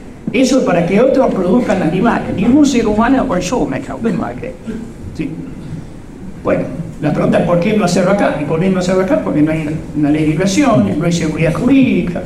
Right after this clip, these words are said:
etcétera, etcétera. Esto es lo que es construir para transformar y eso es lo que estamos, estamos proponiendo.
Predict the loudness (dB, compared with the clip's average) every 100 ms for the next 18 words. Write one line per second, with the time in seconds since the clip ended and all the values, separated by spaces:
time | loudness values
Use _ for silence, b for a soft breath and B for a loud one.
0 | -6 -6 -4 -4 -6 -6 -2 0 2 2
1 | 0 0 -2 0 0 0 2 2 2 2
2 | 2 2 0 -2 0 0 0 0 -2 -4
3 | -2 -2 -2 -2 -4 0 0 2 -2 -4
4 | -4 -4 -4 -8 -8 -8 -10 -12 -12